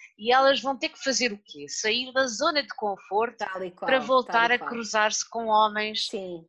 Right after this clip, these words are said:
Speaker 1: Ah,
Speaker 2: sim.
Speaker 1: e
Speaker 2: Para
Speaker 1: isso
Speaker 2: voltar
Speaker 1: é
Speaker 2: a
Speaker 1: duro.
Speaker 2: flertar,
Speaker 1: A
Speaker 2: é duro.
Speaker 1: flertar.
Speaker 2: Aliás, aliás, muitas mulheres, é engraçado colocares essa questão,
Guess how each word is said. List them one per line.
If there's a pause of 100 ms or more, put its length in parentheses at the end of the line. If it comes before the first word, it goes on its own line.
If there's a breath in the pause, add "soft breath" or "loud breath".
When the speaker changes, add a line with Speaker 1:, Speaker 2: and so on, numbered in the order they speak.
Speaker 1:
Ah,
Speaker 2:
sim. (380)
Speaker 1:
e
Speaker 2:
Para
Speaker 1:
isso
Speaker 2:
voltar
Speaker 1:
é
Speaker 2:
a
Speaker 1:
duro.
Speaker 2:
flertar,
Speaker 1:
A
Speaker 2:
é
duro.
Speaker 1:
flertar.
Speaker 2:
Aliás,
aliás,
muitas
mulheres,
é
engraçado
colocares
essa
questão,